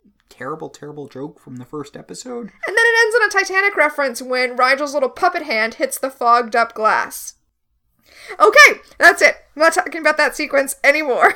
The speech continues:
Speaker 2: <laughs>
Speaker 1: Oh, I thought we were gonna cut the whole se-, I thought we were gonna just blaze through the whole Moya giving birth subplot. 'Cause it feels real jammed into this episode.
Speaker 2: Oh, all right, let's do that. So then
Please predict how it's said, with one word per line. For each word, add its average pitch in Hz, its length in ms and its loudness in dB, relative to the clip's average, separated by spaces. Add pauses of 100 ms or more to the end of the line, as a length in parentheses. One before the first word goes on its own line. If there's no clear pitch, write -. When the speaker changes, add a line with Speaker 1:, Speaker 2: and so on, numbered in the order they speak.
Speaker 2:
<laughs> - 100 -20
Speaker 1:
Oh, 117 100 -4
I 107 80 -6
thought - 180 -10
we - 40 -10
were 135 120 -6
gonna 117 200 -6
cut 113 380 -10 (240)
the 101 160 -8
whole 113 420 -8 (460)
se-, - 240 -10 (160)
I 107 140 -6
thought 151 160 -8
we 131 60 -8
were 113 60 -10
gonna 107 280 -8
just - 340 -18 (100)
blaze 113 380 -8
through 117 160 -10
the 110 160 -8
whole 113 240 -6
Moya 107 400 -6
giving 101 340 -8
birth 104 200 -10
subplot. - 580 -14 (880)
'Cause 123 140 -10
it 208 180 -10
feels 123 320 -6
real 110 420 -6
jammed 101 380 -6
into 98 200 -8
this 98 220 -12
episode. 95 600 -12 (300)
Speaker 2:
Oh, 339 340 -2 (260)
all 247 60 2
right, 349 200 6
let's 226 200 4
do 285 200 -2
that. 294 360 0 (220)
So 330 200 -6
then 359 340 0